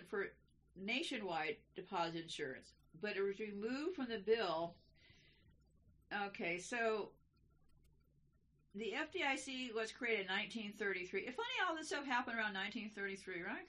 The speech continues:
Isn't that just interesting? They took us off the gold, all that gold lies and all that. Just like they used the Bible to back up all their his story, right?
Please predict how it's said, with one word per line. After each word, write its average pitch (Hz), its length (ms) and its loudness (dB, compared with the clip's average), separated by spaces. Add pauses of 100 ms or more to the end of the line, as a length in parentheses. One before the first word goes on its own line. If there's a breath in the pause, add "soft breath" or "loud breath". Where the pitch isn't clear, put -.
Isn't 427 140 -2 (100)
that 370 100 -8
just 285 160 -8
interesting? 185 480 -6
They 175 100 -10
took 247 220 -4
us 233 120 -4
off 214 180 0
the 190 100 -2
gold, 190 480 2
all 175 140 0
that 170 160 -2
gold 180 240 0
lies 180 300 0
and 180 100 -4
all 170 140 0
that. 175 340 2 (1900 soft breath)
Just 302 140 -2
like 311 160 4
they 277 80 4
used 254 300 2
the 220 80 6
Bible 202 460 4
to 208 120 0
back 202 280 2
up 208 120 -2
all 185 180 0
their 180 140 0
his 254 260 0
story, 196 400 -2
right? 165 240 -2